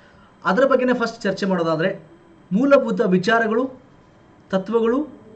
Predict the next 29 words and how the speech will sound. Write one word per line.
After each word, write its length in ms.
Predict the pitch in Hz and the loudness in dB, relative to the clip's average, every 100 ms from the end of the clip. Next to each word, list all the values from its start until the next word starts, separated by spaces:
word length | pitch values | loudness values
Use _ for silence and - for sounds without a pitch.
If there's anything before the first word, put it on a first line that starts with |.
| - - - - | -20 -20 -14 -4
ಕಲ್ಪನೆಗಳು 640 | 226 247 233 202 202 208 - | -2 0 0 2 2 2 -2
ಮುಂತಾದವುಗಳಿಗೆ 920 | 180 190 208 196 190 185 185 185 190 165 | -4 0 2 2 2 2 2 2 0 -4
ಮೂಲ 220 | 185 202 | -2 -2
ಅಂಶಗಳು 600 | 165 185 190 175 170 165 | 0 0 0 0 0 0
ಅಂತ 140 | 151 | -2
ಕರಿತೀವಿ. 380 | 151 143 - 131 | -6 -8 -10 -10
So 80 | 160 | -10
ಬೇಸಿಕ್ 400 | 139 190 196 190 | -4 -4 -4 -6
ಕಾನ್ಸೆಪ್ಟ್ಸ್ 400 | 196 185 190 - | -4 -4 -8 -8
ಅಂದ್ರೆ 260 | 190 196 190 | -4 -2 0
ಏನು 120 | 190 | 0
ಅಂತ 100 | 180 | -2
ಫಸ್ಟ್ 240 | 180 180 | -6 -4
ಅರ್ಥ 180 | 170 160 | -6 -4
ಮಾಡಿಸ್ತಾ 360 | 165 151 - 143 | -4 -6 -6 -10
ಇದ್ದೇನೆ. 200 | 135 - - - - - - - - - 151 | -10 -16 -20 -20 -20 -20 -20 -20 -20 -16 -6
What 160 | 190 202 | -2 0
do 80 | |
you 100 | 202 | 0
mean 160 | 202 196 | 2 2
by 200 | 196 156 | 2 2
basic 280 | 180 180 190 | -2 -2 -4
concept? 560 | 185 175 156 151 - - - - - - - - - - - - - - - - - - - | -4 -6 -6 -10 -12 -20 -20 -20 -20 -20 -20 -20 -20 -20 -20 -20 -20 -20 -20 -20 -20 -20 -8
ಮೂಲ, 220 | 180 247 247 | -2 0 0
ಮ-, 520 | 202 196 180 226 208 | 0 -2 0 0 0
ಮೂಲ 240 | 202 226 | 0 2
ಅಂಶಗಳಂದ್ರೆ 720 | 190 202 220 208 196 190 214 | 2 2 0 0 2 2 4
ಮೂಲ 340 | 247 190 208 220 | 2 2 0 0
ವಿಚಾರಗಳು, 760 | 180 175 202 208 208 240 294 | 0 2 4 4 2 0 -2